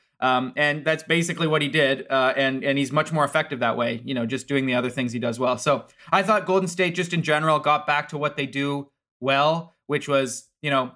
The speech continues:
Curry and Green working, uh, in the starting lineup, you know, and Poole and, and a guy like Payton who brings the energy, both of those guys off the bench. I thought that was just, you know, classic Warriors basketball. And then, yeah, the, the Celtics, it was just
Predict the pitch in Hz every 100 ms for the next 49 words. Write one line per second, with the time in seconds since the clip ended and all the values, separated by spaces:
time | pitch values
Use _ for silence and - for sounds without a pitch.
0 | _ - 170 165 160 135 151 156 160 156
1 | _ _ - 151 160 165 160 160 - _
2 | _ _ _ _ - 139 143 147 - 156
3 | 151 143 151 151 - 147 139 135 135 -
4 | 165 160 156 156 _ _ 135 135 135 135
5 | 131 135 143 143 - 165 151 147 127 147
6 | 143 139 156 135 139 135 139 143 127 143
7 | 139 139 131 127 147 151 - 127 135 143
8 | 139 127 143 131 151 127 - 151 143 156
9 | - - _ _ _ - 156 160 156 143
10 | 147 170 151 180 160 156 151 147 _ _
11 | _ - 160 156 156 - 156 - 175 175
12 | 190 - - - 160 156 170 170 -